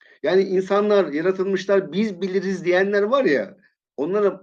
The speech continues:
oturun yani sorgulayın bakalım. Hani "Biz biliriz." diyenler, "Biz hakimiz." diyenleri biz bir şey yapın yani sorgulayın. Nasıl hakimlermiş ya siz yaratılmış varlıklar?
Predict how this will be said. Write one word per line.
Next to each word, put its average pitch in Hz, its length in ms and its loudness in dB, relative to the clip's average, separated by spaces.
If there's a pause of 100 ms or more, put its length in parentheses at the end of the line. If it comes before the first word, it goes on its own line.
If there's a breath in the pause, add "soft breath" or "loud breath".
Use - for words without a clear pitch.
(140)
oturun 175 540 -6
yani 135 260 -6
sorgulayın 156 520 0
bakalım. 104 400 -6
Hani 107 300 -12
"Biz 156 280 -10
biliriz." 127 380 -8
diyenler, 85 680 -14 (280)
"Biz 151 300 -8 (180)
hakimiz." 156 680 -6
diyenleri 117 600 -4 (300 loud breath)
biz 190 140 -8 (180)
bir 160 100 -12
şey 185 160 2
yapın 175 280 4
yani 110 200 -4
sorgulayın. 135 640 0 (240 loud breath)
Nasıl 208 200 2
hakimlermiş 135 760 0
ya 190 120 -2
siz 151 200 -14
yaratılmış 139 440 -2
varlıklar? 127 600 -6